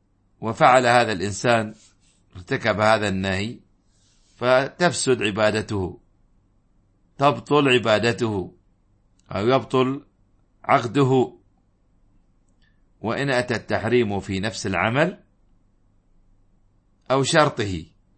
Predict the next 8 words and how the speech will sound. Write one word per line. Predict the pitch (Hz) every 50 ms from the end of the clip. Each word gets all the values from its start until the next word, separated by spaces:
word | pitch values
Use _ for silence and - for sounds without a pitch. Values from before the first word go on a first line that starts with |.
| _ _ _
فذو | - 139 127 147 147 123
فساد | 90 107 98 - - 127 131 139 139 175 180 185
وخلل". | 196 196 175 - 131 131 120 117 117 127 139 - _ _ _ _ _ _ _ _ _ _ _ _ _ _ _ _ _ _ _ _ _ _ _ _ _ _ _ _ _ _ _ _ _ _ _ _ _ _ _ _ -
ومثال | 131 147 156 151 160 175 185 - - - _ _ _ _ _ _ _ _ _ _ _ _ _ _ _ _ _ _ _ _ _ _ _ _ _ _ _ _ _ _ _ _ _ _ _ _ _ _ _ _ _ _ _ _ _ _ _ _ _ _ _ _ _ _ _ _ _ _ _ _ _ _ _ _ _ _ _ _ _ _ 156 160 160 190 190 180 175 160 151 143
ذلك | 143 131 117 110 110 131 135 - - - - _ _ _ _ _ _ _ _ _ _ _ _ _ _ _ 135
النهي | 160 175 156 147 151 143 143 156 180 202 - _ _ _ _ _ _ _ _ _ _ _ _ _ _ _ _ _ _ _ _ _ _ _ _ _ _ _ _ -
عن | 131 175 170
الصلاة | 165 - - - 170 175 190 175 143 120 117 -